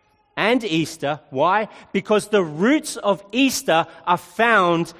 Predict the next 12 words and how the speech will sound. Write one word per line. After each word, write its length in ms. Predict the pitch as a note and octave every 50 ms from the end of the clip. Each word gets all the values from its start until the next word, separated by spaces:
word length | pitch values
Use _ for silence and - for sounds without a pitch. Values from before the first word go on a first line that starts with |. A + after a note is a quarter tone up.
| - -
at 220 | F3+ F#3+ G3+ -
Christmas. 500 | - - A3+ G#3 - - E3+ D3 - - - - - _ -
Christmas 600 | - - C#4+ D#4+ - - - C#4+ C#4+ C#4 C#4+ -
and 260 | - G#3 G3+ G3+ F#3+ - -
Easter 500 | A#3 C4 C4 - - - G3 F3 F3+ D#3+
share 440 | - - - - A3 A3+ A#3 A#3+
the 120 | A3 G3+ G3
same 380 | - - A#3 A3+ A3 G#3+ G3
blueprint. 680 | D3 - - F3+ G#3 A3 G#3+ G#3+ - - E3+ B2 A2 - - _ _ _ _ _ _ _ _ _ _ _ _ _ _ _ _
Christmas 500 | - - D#4+ D#4 - - C#4+ D4 - -
and 240 | A#3 A#3 A3+ A3 -
Easter 600 | - A#3 C4+ C#4+ C4 - - - G3+ F3+ F#3 F3